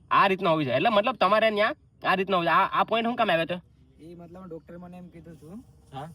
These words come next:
Speaker 2: કે આંગળી ભેગી કરી લે, પણ મેં ત્યારે ભેગી કરી નહીં.
Speaker 1: ભેગી
Speaker 2: ભેગી
Speaker 1: ન
Speaker 2: કરી
Speaker 1: કરી.
Speaker 2: હોત ને તો
Speaker 1: હા.
Speaker 2: હું અત્યારે પાસ હોત.
Speaker 1: પણ
Speaker 2: એને ડોક્ટરે એમ કીધું, નોકની ચેક કરીને ત્યારે મારે આવી રીતના હતું.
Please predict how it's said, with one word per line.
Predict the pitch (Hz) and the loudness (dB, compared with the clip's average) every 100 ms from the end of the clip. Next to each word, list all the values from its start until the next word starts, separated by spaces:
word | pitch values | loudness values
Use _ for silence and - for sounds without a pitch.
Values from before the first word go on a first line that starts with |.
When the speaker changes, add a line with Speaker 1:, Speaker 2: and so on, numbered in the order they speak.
| - | -6
Speaker 2:
કે | 156 156 151 | -2 0 0
આંગળી | - 139 151 160 | -2 -8 -6 -6
ભેગી | 156 143 147 | -4 -4 -4
કરી | 147 151 | -6 -4
લે, | 143 | -4
પણ | 127 | -6
મેં | 127 139 | -6 -6
ત્યારે | 135 147 | -4 -6
ભેગી | 131 131 135 | -6 -8 -8
કરી | 127 131 120 | -8 -6 -6
નહીં. | 110 | -8
Speaker 1:
ભેગી | 104 - | -12 -10
Speaker 2:
ભેગી | 151 147 165 | -6 -2 -2
Speaker 1:
ન | 156 | -2
Speaker 2:
કરી | 151 | -4
Speaker 1:
કરી. | 156 | -6
Speaker 2:
હોત | 160 | -8
ને | 165 143 131 135 | -10 -10 -10 -12
તો | 135 127 | -8 -8
Speaker 1:
હા. | |
Speaker 2:
હું | 135 135 | -6 -8
અત્યારે | 131 113 127 | -10 -8 -8
પાસ | 127 127 127 113 | -8 -8 -8 -12
હોત. | 101 _ _ - - _ _ - | -18 _ _ -20 -20 _ _ -6
Speaker 1:
પણ | 147 | -2
Speaker 2:
એને | 143 156 | -2 -2
ડોક્ટરે | 143 147 - 175 | -4 -6 -2 0
એમ | 180 | 0
કીધું, | 180 175 165 | -2 -2 0
નોકની | 151 156 170 | -2 -2 -2
ચેક | 170 160 | -2 -4
કરીને | 180 190 | -2 -2
ત્યારે | 180 156 | -2 -2
મારે | 156 151 151 | -2 -4 -4
આવી | 151 | -4
રીતના | 151 147 156 | -4 -4 -6
હતું. | 151 160 | -4 -4